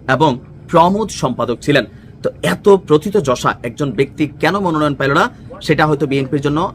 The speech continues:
একটা প্রশ্ন। আর যার কারণে ওনার স্বাভাবিকভাবে এলাকায় জনপ্রিয়তাটা, ওনার তৈরি যে প্রতিষ্ঠানগুলোর নাম বললাম, সেখান থেকে আপনি বুঝতে পারেন যে কি পরিমাণ ওনার এখানে হাইপ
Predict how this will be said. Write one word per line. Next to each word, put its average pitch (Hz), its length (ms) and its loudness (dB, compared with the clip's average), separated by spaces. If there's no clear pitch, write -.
একটা 120 180 -2
প্রশ্ন। 156 280 -4
আর 131 160 0
যার 147 180 4
কারণে 190 240 2
ওনার 190 260 6
স্বাভাবিকভাবে 175 560 2
এলাকায় 151 360 0
জনপ্রিয়তাটা, 160 540 0
ওনার 175 280 2
তৈরি 165 260 2
যে 185 140 2
প্রতিষ্ঠানগুলোর 160 680 0
নাম 135 80 4
বললাম, 160 220 4
সেখান 190 240 2
থেকে - 180 -6
আপনি 170 180 -2
বুঝতে 135 240 0
পারেন 135 180 2
যে 131 100 -2
কি 151 140 -6
পরিমাণ 143 320 2
ওনার 160 180 4
এখানে 151 180 0
হাইপ 127 280 0